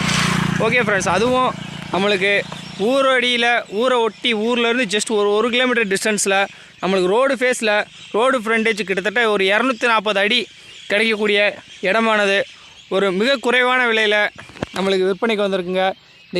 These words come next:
இடத்தோட ஃபுல் டீடெயில்ஸ் நம்ம பார்க்கலாம். நான் சொன்ன இடமானது இதுதாங்க. எனக்குள்ள ஒரு மரம் தெரியுது இல்லைங்களா, இதுலேருந்து அத்து மாலை ஆரம்பிச்சு, அது போ-, ஒரு புளிய மரம் தெரியுது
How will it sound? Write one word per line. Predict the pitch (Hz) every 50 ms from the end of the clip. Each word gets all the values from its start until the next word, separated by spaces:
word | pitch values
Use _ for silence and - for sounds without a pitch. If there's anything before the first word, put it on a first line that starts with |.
| 190 190
இடத்தோட | 220 254 240 254 269 262 247 -
ஃபுல் | 233 226 214 214
டீடெயில்ஸ் | 233 240 247 247 - - - -
நம்ம | 175 180 185 170 190
பார்க்கலாம். | 190 185 190 185 185 - - - - - - - - - - - - - - - - - - - - - - - - - -
நான் | 175 180 175 -
சொன்ன | 220 247 269 247 240
இடமானது | 233 233 233 226 226 220 220 220 214 - - 202
இதுதாங்க. | 196 202 202 202 196 190 190 196 208 196 - - - - - - - -
எனக்குள்ள | 196 190 196 190 233 262 262 247 233 220 214
ஒரு | 208 202
மரம் | 196 190 208 240 262 247 233
தெரியுது | 220 220 208 196 196
இல்லைங்களா, | 190 185 185 185 196 202 190 180 - 180
இதுலேருந்து | 185 190 202 220 233 240 214
அத்து | 202 - 240 233
மாலை | 220 220 214 202 202 208
ஆரம்பிச்சு, | 214 214 202 175 - - 190 214 233 - - - - - - - - - - - - - - - - - - - -
அது | - 175 180 170
போ-, | 165 - - - - - - - - - - - - - - - - - - - - - - - - - - -
ஒரு | - 190 190 170
புளிய | - 247 269 277
மரம் | 269 254 240 226 196
தெரியுது | 214 208 208 202